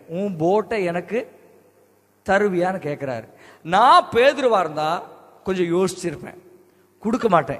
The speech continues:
ஏன்னா இயேசு அற்புதம் செய்வாரா இல்லையான்னு ஒருவேளை பேதுருக்கு தெரிஞ்சிருக்க வாய்ப்பு இல்லை. ஆனா ஒண்ணு தெரிஞ்சிருக்கும், என்ன தெரியுங்களா? இயேசு பிரசங்கம் பண்ண ஆரம்பிச்சாருன்னா நிறுத்த மாட்டாரு. ஒரு மணி நேரம், ரெண்டு மணி நேரம் இல்ல, மூன்று நாட்கள்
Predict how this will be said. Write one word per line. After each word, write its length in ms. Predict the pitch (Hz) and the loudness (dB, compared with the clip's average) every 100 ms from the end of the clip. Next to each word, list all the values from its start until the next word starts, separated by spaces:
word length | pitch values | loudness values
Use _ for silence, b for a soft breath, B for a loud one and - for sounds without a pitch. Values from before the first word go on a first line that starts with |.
| - | -4
ஏன்னா 560 | 190 240 208 131 147 - B B B | -2 0 0 0 -4 -6 B B B
இயேசு 500 | 190 233 302 302 285 | 2 6 4 2 -4
அற்புதம் 460 | 202 - 262 285 240 | -6 -6 -2 0 0
செய்வாரா 640 | 240 240 240 233 254 240 | -6 -2 0 2 2 0
இல்லையான்னு 400 | 220 226 220 240 | 0 0 2 0
ஒருவேளை 380 | 220 196 220 233 233 | 0 0 -2 -2 2
பேதுருக்கு 460 | 214 214 240 - 214 | 2 2 -2 -8 -6
தெரிஞ்சிருக்க 340 | 196 214 214 | -4 -2 -4
வாய்ப்பு 400 | 180 175 185 180 | -2 -2 -2 -4
இல்லை. 180 | 151 127 B B B | -6 -6 B B B
ஆனா 220 | 196 226 | 4 4
ஒண்ணு 280 | 202 240 285 - | 4 4 2 4
தெரிஞ்சிருக்கும், 540 | 247 233 240 175 147 | 4 4 -2 -2 -4
என்ன 180 | 170 247 | -2 0
தெரியுங்களா? 520 | 247 202 180 196 151 B B B | 0 -2 0 2 0 B B B
இயேசு 520 | 180 226 302 311 302 | 4 8 8 4 -4
பிரசங்கம் 440 | - 220 254 285 | -4 -4 -2 0
பண்ண 240 | 269 240 220 | 0 2 2
ஆரம்பிச்சாருன்னா 440 | 214 202 208 240 | 0 -2 -2 -2
நிறுத்த 260 | 208 202 220 | -4 -2 0
மாட்டாரு. 380 | 175 - 139 - - - - _ _ _ _ | 0 0 -6 -10 -20 -20 -20 _ _ _ _
ஒரு 220 | 160 208 254 | 2 4 6
மணி 200 | 254 226 | 4 4
நேரம், 180 | 214 | 4
ரெண்டு 240 | 226 208 233 | 4 2 2
மணி 180 | 226 208 | 2 2
நேரம் 240 | 190 175 | 2 0
இல்ல, 220 | 160 131 117 - - - - _ - | 0 -2 -4 -18 -20 -20 -20 _ -16
மூன்று 840 | 160 185 226 262 285 294 247 240 | -6 0 2 4 4 2 0 0
நாட்கள் 1000 | 208 185 190 220 - 247 190 131 143 165 | 2 4 4 4 0 2 4 4 0 -4